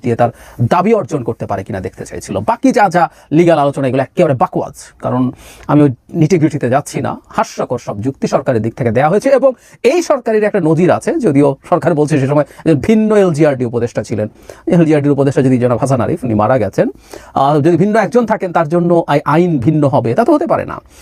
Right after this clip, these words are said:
এবং তিনি যখন দিয়েছেন, তার এই সিদ্ধান্তটাকে এই সরকার আপহোল্ড করা উচিত, অথবা, অথবা আমি আবারও বলছি, যদি এটা বৈধ হয়ে থাকে, তাহলে চিটাগংয়ের মেয়রের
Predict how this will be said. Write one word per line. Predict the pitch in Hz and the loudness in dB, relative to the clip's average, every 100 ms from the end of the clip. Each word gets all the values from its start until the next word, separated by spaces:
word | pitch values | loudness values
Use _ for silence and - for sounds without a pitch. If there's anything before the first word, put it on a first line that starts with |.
| 185 | -4
এবং | - 220 | 0 0
তিনি | 214 233 247 | 2 0 2
যখন | 247 220 | 0 2
দিয়েছেন, | 190 214 208 | 0 0 0
তার | 202 | 0
এই | |
সিদ্ধান্তটাকে | 190 156 156 247 - 175 160 | 0 0 -2 0 -2 0 0
এই | |
সরকার | 156 151 156 | 0 2 2
আপহোল্ড | 147 - 262 | 0 0 -2
করা | 208 190 | 2 0
উচিত, | - 226 | 2 0
অথবা, | 269 262 131 104 _ _ - _ - - | 0 2 0 -2 _ _ -20 _ -10 -2
অথবা | 254 269 208 | -2 0 0
আমি | 170 | 2
আবারও | 185 220 226 | 2 2 2
বলছি, | 175 165 - 196 | 0 -2 -4 -6
যদি | 143 165 190 226 226 240 - _ - | 0 0 2 2 0 -2 -8 _ 0
এটা | 220 302 | 2 2
বৈধ | 262 214 - | 0 0 0
হয়ে | 131 120 | -2 -2
থাকে, | - 107 160 359 _ - - | -2 -4 -4 -6 _ -20 -6
তাহলে | 247 262 | 0 0
চিটাগংয়ের | 269 269 262 247 | 2 0 2 0
মেয়রের | 226 226 220 | 2 2 2